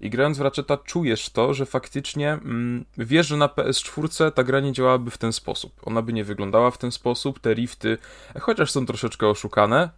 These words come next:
e, nie byłyby tak, tak fajnie i tak dobrze zaaranżowane. Em, ale tak naprawdę to wszystko inne, co wychodzi, to zwróć uwagę, że do, do tej pory, gdzie kończy nam się dwa tysiące dwudziesty pierwszy rok,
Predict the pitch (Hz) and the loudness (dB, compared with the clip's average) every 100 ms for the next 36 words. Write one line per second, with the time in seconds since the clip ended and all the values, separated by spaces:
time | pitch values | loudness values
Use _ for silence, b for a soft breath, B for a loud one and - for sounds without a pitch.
0 | - 110 110 113 120 117 123 117 110 113 | -4 2 2 2 0 0 2 2 0 2
1 | 110 110 - - 107 - 113 110 113 110 | 2 2 -2 0 0 2 4 4 2 -4
2 | 107 110 104 107 104 104 104 104 107 104 | -2 -4 -2 -4 -4 -4 0 2 2 0
3 | 107 104 95 95 B B B B - 113 | -4 -4 -6 -10 B B B B -4 2
4 | 110 110 110 113 _ _ _ _ _ _ | 4 4 2 -4 _ _ _ _ _ _
5 | _ - - - 127 135 156 - 156 143 | _ -20 -12 0 2 2 0 0 0 4
6 | 117 104 104 123 - 117 - 151 - 143 | 4 4 2 2 -2 -10 -8 -4 -2 -2
7 | 123 123 - 117 120 101 104 123 113 113 | 0 -2 -4 -6 -4 -2 -2 -4 -8 -8
8 | 131 117 110 113 120 113 117 - 127 127 | -8 -4 -2 -2 -2 -6 -14 -4 -2 0
9 | 135 - 107 98 117 - _ - 107 110 | -2 2 4 4 0 -6 _ -12 -6 0
10 | 107 117 120 117 117 113 117 120 117 113 | 0 0 -2 -4 -4 -4 -4 -6 -6 -8
11 | 107 104 - 117 117 - 107 98 113 | -10 -8 -10 -6 -6 -2 0 0 0